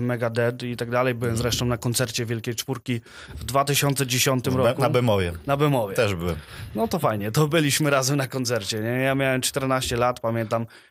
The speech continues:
Speaker 1: już w drodze, e, na te koncerty było ciężko. <laughs> E, pociągiem jechałem tu ze Stalowej. Pewnie razem jechaliśmy, nie wiem,
Speaker 2: No
Speaker 1: czy
Speaker 2: i ja wynająłem
Speaker 1: nie?
Speaker 2: busa, bo mieliśmy taką pakę zgraną ze Stalowej
Speaker 1: Aha,
Speaker 2: Woli, to jechaliśmy,
Speaker 1: dobra,
Speaker 2: wiesz, to
Speaker 1: dobra.
Speaker 2: to
Speaker 1: My tutaj jechaliśmy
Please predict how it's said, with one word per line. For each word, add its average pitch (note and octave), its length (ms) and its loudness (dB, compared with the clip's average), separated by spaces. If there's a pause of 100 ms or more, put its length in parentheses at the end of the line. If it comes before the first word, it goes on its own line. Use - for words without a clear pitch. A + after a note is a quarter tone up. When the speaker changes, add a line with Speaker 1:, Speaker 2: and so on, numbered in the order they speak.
(100)
Speaker 1:
już A2 200 -4
w G#2 100 -12
drodze, G#2+ 600 0 (380)
e, G2+ 40 -4
na G2 160 -4
te F#2+ 160 -8
koncerty G2+ 720 -8
było G2 460 -6
ciężko. A#2 480 0
<laughs> A#2+ 80 -8 (840)
E, A#2 280 2
pociągiem A2+ 440 -2
jechałem G#2 260 -2
tu A2 100 -6
ze G#2+ 100 -4
Stalowej. G2+ 360 -4
Pewnie D#3+ 240 0
razem A2+ 320 0
jechaliśmy, G2+ 400 -6
nie A#2+ 80 0
wiem, G2+ 100 2
Speaker 2:
No G2 140 4
Speaker 1:
czy G2+ 100 4
Speaker 2:
i G2+ 60 2
ja G2 180 4
wynająłem F#2 380 2
Speaker 1:
nie? - 60 0
Speaker 2:
busa, F2+ 280 -4
bo F2 120 -6
mieliśmy F2+ 360 -4
taką E2+ 280 -6
pakę E2 220 -4
zgraną E2 360 -4
ze E2 100 -10
Stalowej B2+ 280 0
Speaker 1:
Aha, G2+ 80 -2
Speaker 2:
Woli, E2 180 -4
to E2+ 80 -6
jechaliśmy, E2 340 -4
Speaker 1:
dobra, E2+ 200 -6
Speaker 2:
wiesz, D#2 80 -14
to A2 80 -12
Speaker 1:
dobra. G2+ 280 -4
Speaker 2:
to F#2 60 -8
Speaker 1:
My A2+ 200 -4
tutaj A2+ 260 -4
jechaliśmy A2 760 -4